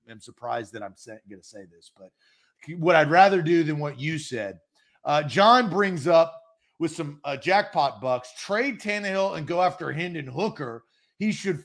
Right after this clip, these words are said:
fall far enough in the draft the Titans can grab him, plus step right in and play, use the other picks for the offensive line and another wide receiver. The problem with that, John, is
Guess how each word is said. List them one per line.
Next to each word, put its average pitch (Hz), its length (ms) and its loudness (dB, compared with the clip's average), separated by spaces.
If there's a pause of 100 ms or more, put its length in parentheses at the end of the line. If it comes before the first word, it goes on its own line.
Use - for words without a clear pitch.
(120)
fall 220 360 0
far 214 300 0
enough 190 360 0
in 175 100 -6
the 156 80 -8
draft 170 560 4 (300)
the 151 80 -6
Titans 170 440 -2
can 135 220 -14
grab 165 340 4
him, 139 240 -8
plus 180 540 0 (180)
step 190 460 -6
right 175 200 0
in 165 180 -6
and 135 160 -12
play, 170 420 2
use 156 300 -12
the 165 120 -4
other 160 160 -4
picks 156 340 -8
for 151 100 -14
the 139 100 -4
offensive 151 440 -4
line 151 240 -2
and 139 100 -6
another 143 180 -6
wide 135 220 -2
receiver. 120 340 -12
The 113 60 -14
problem 190 260 -2
with 170 100 -8
that, 175 220 2
John, 160 320 -4
is 156 240 -14